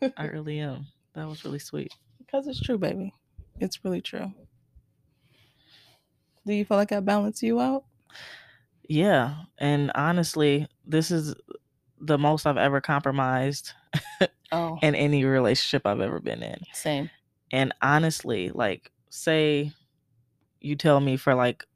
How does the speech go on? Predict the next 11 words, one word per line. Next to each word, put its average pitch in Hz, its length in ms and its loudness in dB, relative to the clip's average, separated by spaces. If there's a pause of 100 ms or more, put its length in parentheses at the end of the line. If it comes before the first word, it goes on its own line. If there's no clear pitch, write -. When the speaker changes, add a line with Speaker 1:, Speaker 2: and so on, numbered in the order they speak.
(760)
Speaker 2:
I 127 120 4
don't 123 120 0
know, 120 240 0
a 139 60 2
week 117 220 -4
straight, 98 280 -2
"Don't 151 180 2
forget 214 280 0
to 202 140 -4
fold 202 340 -2
the," 202 180 -2